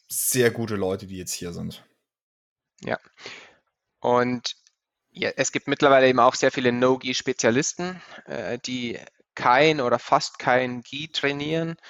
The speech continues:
Speaker 2: Ähm, und es gibt nicht mehr so viele, äh, wie es früher war, dass es eigentlich lauter Gi-Kämpfer sind, die einfach, äh, dann mal ein paar Monate lang nur im No-Gi trainieren und dann A D C C kämpfen und gewinnen teilweise.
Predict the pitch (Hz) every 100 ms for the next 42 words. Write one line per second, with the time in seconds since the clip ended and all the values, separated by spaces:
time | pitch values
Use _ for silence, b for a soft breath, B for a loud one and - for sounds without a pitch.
0 | B B B B _ _ 120 127 123 123
1 | 127 127 120 - _ _ 120 123 - -
2 | - 131 135 - 131 123 123 135 - 131
3 | 127 120 120 120 - _ - - 123 123
4 | - 127 143 127 123 127 123 - _ b
5 | b b _ - 120 - 120 - 127 123
6 | 123 127 139 127 - 156 165 165 151 143
7 | 135 143 139 - 131 110 120 120 - -
8 | 113 117 110 110 117 113 110 113 117 113
9 | 120 120 113 110 110 113 113 107 107 113
10 | 135 127 - 120 117 120 117 107 104 101
11 | 107 - - 117 123 117 117 113 107 110
12 | 107 _ _ - 107 120 117 113 110 113
13 | 110 107